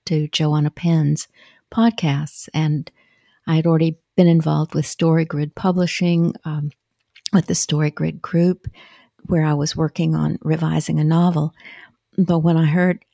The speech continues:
I, I don't know, Joanna Penn's podcast just inspired me. I thought, "Oh, I, I wanna do a podcast." And it was a presentation.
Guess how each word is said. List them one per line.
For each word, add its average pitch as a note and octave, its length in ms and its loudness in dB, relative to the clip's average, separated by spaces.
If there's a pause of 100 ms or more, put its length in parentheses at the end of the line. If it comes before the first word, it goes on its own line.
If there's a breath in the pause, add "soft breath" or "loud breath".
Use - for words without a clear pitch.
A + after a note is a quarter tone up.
(140)
I, - 160 -8
I G#3 160 -4
don't A#3+ 160 0
know, F#3+ 280 2
Joanna G3 360 4
Penn's A#3+ 540 4 (100)
podcast F3+ 720 -4
just E3+ 360 -4
inspired F3 680 -2
me. E3 340 -2 (580 soft breath)
I - 60 -14
thought, - 220 -10 (160)
"Oh, F#4 140 -6 (100)
I, E3+ 240 -2 (160)
I F4 120 -4
wanna F#3+ 260 2
do E3+ 220 -6
a F3 60 -4
podcast." A#3+ 760 -4 (560 soft breath)
And B3+ 100 6
it B3 100 2
was G#3+ 280 2 (160)
a F#3 80 2
presentation. F#3+ 1040 -2